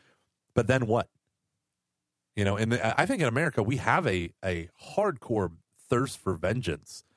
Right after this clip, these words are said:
against our enemies that is, is supremely ungodly and dangerous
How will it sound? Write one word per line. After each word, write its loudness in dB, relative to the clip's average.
against 0
our 2
enemies -2
that 0
is, -2
is -2
supremely -2
ungodly -4
and -6
dangerous -8